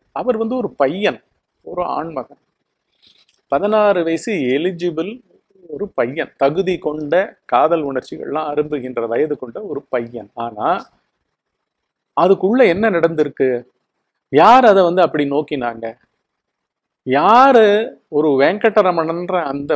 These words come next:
ஒரு சிறுவனை, பாலகனை, வாலிபன்னு சொல்றது கூட ஒரு பதினெட்டு, இருபது வயசுக்கு மேல வேணா சொல்லலாம் போல் இருக்கு.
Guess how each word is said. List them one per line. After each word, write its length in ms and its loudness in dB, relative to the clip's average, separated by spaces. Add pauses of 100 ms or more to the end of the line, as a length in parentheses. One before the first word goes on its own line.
ஒரு 180 -4 (640)
சிறுவனை, 640 2 (2000)
பாலகனை, 800 4 (2000)
வாலிபன்னு 1080 4 (380)
சொல்றது 380 2
கூட 160 4
ஒரு 140 2
பதினெட்டு, 440 2
இருபது 280 4
வயசுக்கு 260 0
மேல 120 2
வேணா 160 -2
சொல்லலாம் 340 -2
போல் 140 -8
இருக்கு. 200 -14